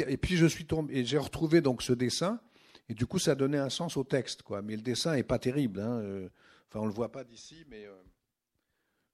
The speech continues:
bon, on voit pas, vous verrez pas, mais bon, il, il est pas terrible.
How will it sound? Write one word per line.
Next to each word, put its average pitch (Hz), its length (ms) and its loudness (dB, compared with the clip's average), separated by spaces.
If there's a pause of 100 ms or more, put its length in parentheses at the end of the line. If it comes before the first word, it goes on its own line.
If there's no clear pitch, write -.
(320)
bon, 104 180 2
on 95 40 0
voit 101 200 2
pas, 110 160 -4
vous 95 140 -14
verrez 101 240 -8
pas, 107 220 -4
mais 98 180 -6
bon, 101 240 -10 (460)
il, 110 280 -6
il 110 120 -2
est 107 40 -2
pas 120 140 -2
terrible. 101 420 -6